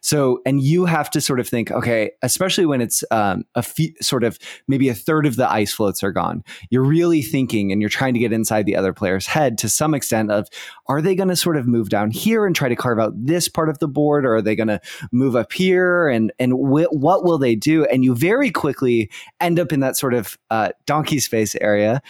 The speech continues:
the, the term that we've gone back to, which I think could make a, a great, uh, what we talk about episode at some point. Uh, I've been tracing the etymology of it a little bit, trying to sort of figure out how I came to learn that term, uh, and have locked it down, but I'll save it in case we get to a new,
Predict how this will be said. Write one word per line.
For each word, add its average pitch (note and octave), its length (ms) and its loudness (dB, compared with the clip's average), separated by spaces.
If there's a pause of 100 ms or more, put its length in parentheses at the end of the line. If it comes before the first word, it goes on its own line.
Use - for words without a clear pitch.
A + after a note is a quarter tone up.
(280)
the, B2 240 0
the B2+ 140 -4
term D3 240 0
that D3 80 2
we've C#3 160 2
gone A#2+ 160 2
back A#2 160 0
to, - 80 -6
which A#2+ 220 -2
I G#3 120 0
think F#3 240 0
could D3 120 0
make C3+ 180 0
a, B2 220 2
a A#2+ 80 0
great, A#2+ 420 0 (400)
uh, G#2 200 2
what A2+ 260 0
we A#2+ 100 2
talk A2+ 260 -2
about G#2+ 200 2
episode G2 340 0
at E2+ 80 -4
some G#2 240 -2
point. F#2+ 240 -4 (320)
Uh, G#2+ 220 0
I've B2 160 0
been D3 120 0
tracing C#3+ 380 0
the B2+ 100 2
etymology G#2+ 560 2
of F#2 200 0
it - 180 -4 (260)
a A2+ 60 0
little D3+ 400 2
bit, B2+ 180 0
trying A2+ 280 0
to - 160 -10
sort A2 160 -2
of - 80 -4
figure A2 240 0
out G#2+ 200 0
how A2 300 0
I C#3 160 2
came F#3 220 -2
to - 100 -6
learn G3+ 160 2
that G3+ 160 0
term, A3 320 0 (380)
uh, A2 220 0
and A2+ 120 0
have G#2+ 160 0
locked A2+ 240 0
it A2+ 80 -2
down, G2+ 220 2
but A2 100 0
I'll C3 80 2
save G3+ 340 0
it C#3+ 140 0
in B2+ 160 -2
case B2 300 -2
we A2+ 80 2
get G#2+ 220 0
to A2 280 0
a A2 140 2
new, A#2+ 280 2